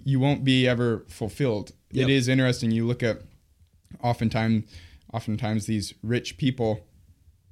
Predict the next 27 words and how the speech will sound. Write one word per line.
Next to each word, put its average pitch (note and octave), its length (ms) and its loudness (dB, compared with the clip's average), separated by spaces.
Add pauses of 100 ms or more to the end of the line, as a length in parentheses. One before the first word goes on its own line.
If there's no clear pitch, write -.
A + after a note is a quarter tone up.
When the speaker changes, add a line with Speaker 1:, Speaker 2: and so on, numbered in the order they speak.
(100)
Speaker 1:
they B2 160 2
will A2 140 0
come A#2 160 -4
out A2+ 100 -2
and A2 100 -4
say, A#2 200 0
like, G2+ 280 -8
"I A2+ 60 -4
made A2+ 200 0
it G2+ 100 -4
to B2 80 -4
the G2+ 80 -6
top A2+ 260 -2
of G#2+ 60 -4
the G2 60 -4
mountain." G#2+ 380 -2 (440)
And G2+ 340 -2 (480)
what? A2+ 300 -4
Like, G2+ 160 -10
I'm G2+ 100 -4
not G#2+ 200 -4
fulfilled, F#2+ 680 -6
Speaker 2:
Yep. C3 240 -8
Speaker 1:
you E2 100 -12
know? G2 240 -6 (320)
But B2 160 0
whereas A2+ 540 -2